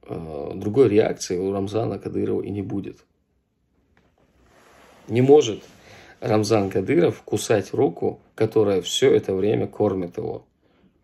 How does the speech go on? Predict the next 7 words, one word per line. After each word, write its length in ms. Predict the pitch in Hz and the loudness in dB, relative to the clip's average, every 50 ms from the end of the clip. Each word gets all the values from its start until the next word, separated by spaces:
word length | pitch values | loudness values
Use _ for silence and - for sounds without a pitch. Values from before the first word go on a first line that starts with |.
| _ _ _ _ _ _ _ _ _ | _ _ _ _ _ _ _ _ _
Чтобы 380 | - - - 127 117 113 120 | -4 0 2 2 2 4 6
эта 220 | 117 117 117 - 110 | 4 4 4 4 2
рука 300 | 110 113 113 - 131 107 | 2 2 2 0 0 0
не 120 | 104 101 98 | 0 -2 -4
перестала 520 | - 107 104 98 - - - 107 98 95 | -2 -2 -4 -4 -4 -4 -2 -2 0 0
его 180 | 95 92 92 90 | 0 -2 -2 -4
кормить, 540 | 85 - 98 92 98 101 123 - 180 - | -6 -6 -6 -4 -2 -2 -2 -2 -4 -6